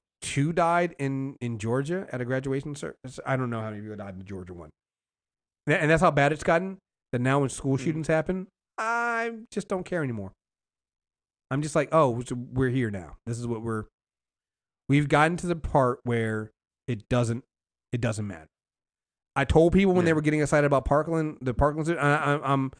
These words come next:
Speaker 1: I'm proud of the Parkland kids. I, I think that's great. I told people I, I wasn't feeling it because I'm like, "Nothing's gonna change," and, well,
Speaker 2: Nothing's changed.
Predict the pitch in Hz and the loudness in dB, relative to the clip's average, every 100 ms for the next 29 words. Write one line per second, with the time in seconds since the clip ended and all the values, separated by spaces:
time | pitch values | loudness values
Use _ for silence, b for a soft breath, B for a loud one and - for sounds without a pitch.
0 | _ _ - 135 220 233 160 139 101 95 | _ _ 0 6 8 6 4 0 -2 -12
1 | 78 - - 120 117 117 120 135 127 117 | -14 -14 -6 -4 -2 -2 -2 -2 -2 0
2 | 160 139 90 _ _ _ _ _ - 120 | 2 2 -2 _ _ _ _ _ -6 0
3 | 165 170 170 180 160 160 151 123 127 131 | 4 4 4 2 2 2 2 2 2 2
4 | 127 120 117 120 143 147 143 175 175 151 | -2 -4 -2 2 4 2 2 2 4 2
5 | 143 135 120 131 123 120 123 127 127 - | 0 -2 -2 2 2 2 0 0 -2 -4
6 | _ _ _ - 127 139 143 165 156 233 | _ _ _ -2 0 2 2 0 2 2
7 | 196 139 131 131 - 131 131 127 113 131 | 4 2 0 -4 -6 -2 0 0 2 2
8 | 135 135 _ _ _ _ _ _ _ _ | 2 -2 _ _ _ _ _ _ _ _
9 | _ _ _ _ 123 127 113 120 101 92 | _ _ _ _ 0 0 0 -2 -4 -4